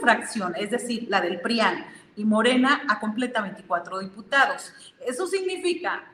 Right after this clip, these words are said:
que el actual presidente, con estos cambios a la Constitución, con esta llegada de la policía, significa que va a estar en el Congreso del Estado por dos años y medio, si es que no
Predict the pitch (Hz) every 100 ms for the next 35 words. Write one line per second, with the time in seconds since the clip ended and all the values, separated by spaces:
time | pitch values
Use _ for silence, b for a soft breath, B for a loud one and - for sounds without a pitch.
0 | _ - 233 254 - 220 202 185 - 240
1 | 240 240 240 - 214 208 208 - 233 285
2 | 285 - 285 214 190 180 302 - 185 175
3 | 185 180 - 196 180 - 240 233 - 180
4 | 190 226 214 185 185 196 190 190 190 -
5 | 240 196 B B B - 359 403 466 -
6 | - - - - B B 240 226 320 320
7 | - 392 - 220 226 214 208 202 208 214
8 | 214 202 202 196 - 214 214 214 214 196
9 | 202 277 302 285 277 277 214 226 247 202
10 | - 202 208 - 226 202 208 220